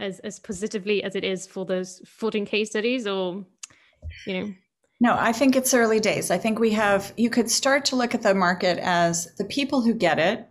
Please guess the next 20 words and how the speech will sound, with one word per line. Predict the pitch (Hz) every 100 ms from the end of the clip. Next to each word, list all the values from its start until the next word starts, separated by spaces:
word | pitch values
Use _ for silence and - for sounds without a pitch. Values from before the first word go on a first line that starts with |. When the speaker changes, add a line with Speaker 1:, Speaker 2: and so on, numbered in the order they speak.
| -
Speaker 2:
who | 185
just | 202 214 208
really | 214 208 196
have | 196
moved | 196 190 185
from | - 190
the | 175
why | 175 160 156 156
to | -
the | 170
how. | 160 - - 226 - _ _ _ _
Speaker 1:
Yeah. | 220 202 196
Speaker 2:
Um, | 165 165 -
and | 190
they're | 170
executing, | 165 - 165 170 160 175 233 233
right? | 160 170
They're | 185
really | 175 185 170
implementing. | 180 180 151 151 160 175 226 -